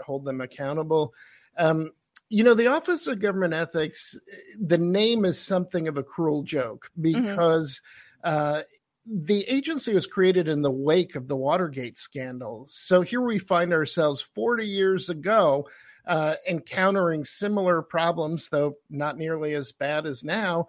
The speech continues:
Speaker 1: And Congress responded by passing, um, an ethics law, one that the president at the time, Jimmy Carter, championed, even though it had some personal inconvenience for him.
Speaker 2: Right.
Speaker 1: Uh,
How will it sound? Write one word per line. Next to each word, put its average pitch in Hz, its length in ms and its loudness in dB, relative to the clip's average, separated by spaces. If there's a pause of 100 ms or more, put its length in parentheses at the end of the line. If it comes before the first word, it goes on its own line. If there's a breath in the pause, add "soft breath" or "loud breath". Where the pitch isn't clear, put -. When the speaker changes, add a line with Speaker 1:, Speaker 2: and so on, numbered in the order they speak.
(580 soft breath)
Speaker 1:
And 220 420 2 (400)
Congress 220 500 2
responded 202 680 0
by 180 180 4
passing, 175 880 -2 (100)
um, 160 440 -4 (440)
an 175 100 2
ethics 208 480 0
law, 131 240 -2
one 170 280 2
that 160 260 2
the 143 60 -6
president 175 540 0
at 139 200 -4
the 147 80 -4
time, 147 680 -4
Jimmy 160 300 -4
Carter, 175 400 0
championed, 165 760 -4
even 190 380 -2
though 160 380 4 (200)
it 156 220 -4 (180)
had 175 300 -4
some 151 180 -4
personal 160 480 -2
inconvenience 151 840 -4
for 147 220 -4
him. 160 380 -2 (400 loud breath)
Speaker 2:
Right. 160 200 -10 (180)
Speaker 1:
Uh, 170 120 2